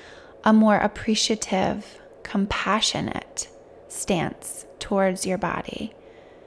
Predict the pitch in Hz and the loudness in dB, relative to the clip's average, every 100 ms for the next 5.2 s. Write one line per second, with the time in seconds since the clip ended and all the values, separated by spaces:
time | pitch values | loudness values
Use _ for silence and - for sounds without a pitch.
0 | - - - - - - - - - - | -20 -20 -20 -20 -20 -20 -20 -20 -20 -20
1 | - - 254 269 320 294 233 185 185 208 | -20 0 4 6 6 6 6 4 4 2
2 | 190 - - 226 220 196 190 190 185 185 | 0 0 2 4 4 2 2 2 2 2
3 | - - - - - 220 208 - - 196 | -2 -10 -10 -20 -8 -2 0 -2 0 2
4 | 185 175 180 - - - - 196 185 175 | 4 2 0 -4 -8 -6 -2 0 2 0
5 | 175 | -2